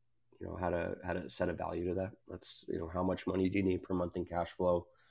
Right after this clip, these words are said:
Uh, where are you gonna be? What are you gonna be wearing? What are you gonna be doing every day? That type of thing. So we can figure out how much cash flow that you need. Um,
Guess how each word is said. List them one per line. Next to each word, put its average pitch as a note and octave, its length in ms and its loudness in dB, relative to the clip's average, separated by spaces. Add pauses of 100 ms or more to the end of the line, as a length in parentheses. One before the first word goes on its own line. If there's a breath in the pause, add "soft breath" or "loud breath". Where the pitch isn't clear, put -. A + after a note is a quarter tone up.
(400 soft breath)
Uh, E2+ 200 -6
where F2+ 260 6
are G2 60 10
you F#2+ 120 8
gonna F2+ 180 8
be? F2 300 4
What E2+ 140 4
are F2 40 8
you E2 60 6
gonna E2 120 2
be E2 100 2
wearing? D#2+ 380 0
What E2 100 -2
are D#2+ 40 -2
you D#2 60 -2
gonna D#2+ 120 -2
be E2 100 0
doing D#2 220 -2
every D#2+ 160 -2
day? D#2+ 180 -4
That D#2+ 200 -4
type - 200 -4
of - 60 -18
thing. D#2+ 200 -2 (440 soft breath)
So G2+ 120 4
we G#2+ 120 12
can A2 120 8
figure A2+ 240 10
out F2 60 6
how G2+ 100 8
much G2 320 4
cash F2 300 4
flow F2+ 240 4
that E2+ 200 0
you F2+ 160 2
need. F2 400 2 (260)
Um, F2 360 -12